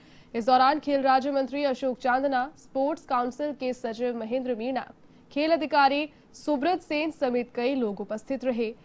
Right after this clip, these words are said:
साथ ही मंत्री अशोक चांदना ने मेजर ध्यानचंद के चित्र पर पुष्प अर्पित कर कार्यक्रम की शुरुआत की, जिसके बाद मेजर ध्यानचंद को याद करते हुए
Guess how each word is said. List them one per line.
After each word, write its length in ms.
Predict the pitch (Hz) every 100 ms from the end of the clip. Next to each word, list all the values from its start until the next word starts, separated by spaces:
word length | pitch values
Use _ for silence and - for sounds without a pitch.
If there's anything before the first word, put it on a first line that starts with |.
| - -
साथ 380 | - 254 277 -
ही 160 | 302 311
मंत्री 340 | 240 233 247
अशोक 360 | 233 220 247 -
चांदना 440 | 233 220 233 262 285
ने 140 | 226 254 233
मेजर 480 | 214 247 233 311 254
ध्यानचंद 600 | 233 226 220 254 262 277
के 180 | 247 240
चित्र 320 | 262 262 294
पर 260 | 240 226 226 - - -
पुष्प 340 | 302 359 - -
अर्पित 380 | 247 247 277 -
कर 180 | 240 240
कार्यक्रम 480 | 240 226 233 311 302
की 120 | 226
शुरुआत 400 | 220 214 214 220
की, 180 | 226 254
जिसके 260 | 240 -
बाद 320 | 220 220 220 208 - - -
मेजर 440 | 233 247 262 330 285
ध्यानचंद 560 | 240 254 247 294 277
को 180 | 254 240
याद 300 | 226 233 311
करते 300 | 294 269 285
हुए 280 | 233 269